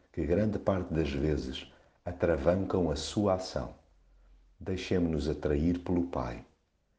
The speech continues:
Sim, quem o faz corre na direção de Jesus,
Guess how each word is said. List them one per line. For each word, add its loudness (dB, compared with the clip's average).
Sim, -8
quem 0
o 2
faz 0
corre 4
na 4
direção 2
de -2
Jesus, 0